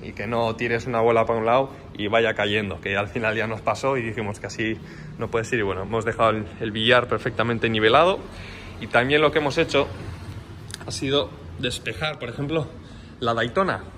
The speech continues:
Aquella moto naranja la teníamos aquí, pero claro, simplemente con el retroceso del palo ya había riesgo de darle. El Ajapauto, que es una muy buena moto, también nos da apuro tener la próxima, pero bueno, ni alejando el palo, fijaos desde aquí,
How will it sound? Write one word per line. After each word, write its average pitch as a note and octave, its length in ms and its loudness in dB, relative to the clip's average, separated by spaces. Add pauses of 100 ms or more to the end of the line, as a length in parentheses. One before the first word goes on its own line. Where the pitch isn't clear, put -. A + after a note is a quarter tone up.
(100)
Aquella C#3+ 380 0
moto D3+ 400 4
naranja D#3 400 2
la A2 120 2
teníamos B2+ 380 -2
aquí, A#2 260 -6 (140)
pero G2 160 -6
claro, A2+ 300 -2 (720)
simplemente B2+ 680 0
con A2 160 2
el A2+ 140 4
retroceso A#2 500 -2
del C3+ 160 2
palo E3 380 4 (240)
ya A#2+ 140 4
había B2+ 180 4
riesgo C#3 260 2
de A2+ 80 6
darle. A2 300 2
El G#2 80 0
Ajapauto, G#3 560 0 (360)
que C3+ 60 -4
es B2+ 80 -4
una C#3+ 140 0
muy D3+ 160 6
buena C#3 200 6
moto, D3 280 0
también B2+ 260 2
nos B2 140 2
da C3 80 6
apuro C3+ 340 2
tener C3 200 2
la B2+ 120 4
próxima, F3+ 460 -4 (320)
pero A#2+ 160 0
bueno, B2 260 2
ni B2+ 180 0
alejando B2+ 460 2
el D#3+ 120 0
palo, A#2 360 2 (540)
fijaos B2+ 260 -2
desde C3 220 0
aquí, F3+ 280 -4